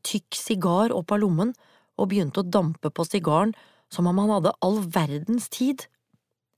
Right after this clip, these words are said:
«Vi har ikke åpent for safarier på søndager», informerte Martine ham. «Du må gjøre en avtale og komme tilbake en hverdag.»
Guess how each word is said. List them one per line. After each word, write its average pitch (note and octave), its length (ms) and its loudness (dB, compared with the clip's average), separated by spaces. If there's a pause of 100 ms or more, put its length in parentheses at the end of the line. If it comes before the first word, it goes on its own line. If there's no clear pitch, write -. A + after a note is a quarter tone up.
(600)
«Vi D4 100 4
har B3 220 4
ikke B3+ 160 -2
åpent A3 500 2
for C4 200 0
safarier A3+ 600 2
på D4+ 80 -2
søndager», G#3+ 540 2 (580)
informerte F3+ 680 0
Martine G3 400 0
ham. F#3+ 220 0 (680)
«Du D#4 100 2
må D#4+ 140 6
gjøre D4 300 6
en - 80 0
avtale B3 560 4 (340)
og - 80 0
komme B3+ 260 2
tilbake G#3 380 2
en C#4+ 100 2
hverdag.» C#4 380 2